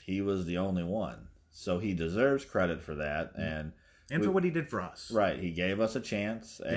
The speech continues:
Speaker 1: and he gave us multiple shows a month when we
Speaker 2: Mm-hmm.
Speaker 1: weren't getting multiple shows a month. And, y-, you know, I went ahead and we did the moment of silence
Speaker 2: Mm-hmm.
Speaker 1: 'cause I wanted to save the ten bell salute,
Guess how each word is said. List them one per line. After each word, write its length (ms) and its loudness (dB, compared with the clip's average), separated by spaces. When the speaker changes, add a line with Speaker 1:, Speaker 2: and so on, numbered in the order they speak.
Speaker 1:
and 120 -4
he 260 -2
gave 280 0
us 220 -2
multiple 460 0
shows 400 4
a 40 0
month 440 0
when 140 0
we 80 -2
Speaker 2:
Mm-hmm. 80 -4
Speaker 1:
weren't 240 -2
getting 280 2
multiple 420 0
shows 340 0
a 60 -2
month. 380 -2
And, 500 -2
y-, 160 -10
you 160 0
know, 300 -2
I 160 2
went 220 6
ahead 300 8
and 140 0
we 100 4
did 200 0
the 80 -4
moment 340 0
of 60 -6
silence 680 -4
Speaker 2:
Mm-hmm. 180 -8
Speaker 1:
'cause 120 -2
I 160 2
wanted 280 0
to 80 0
save 360 0
the 80 -2
ten 340 0
bell 360 2
salute, 600 0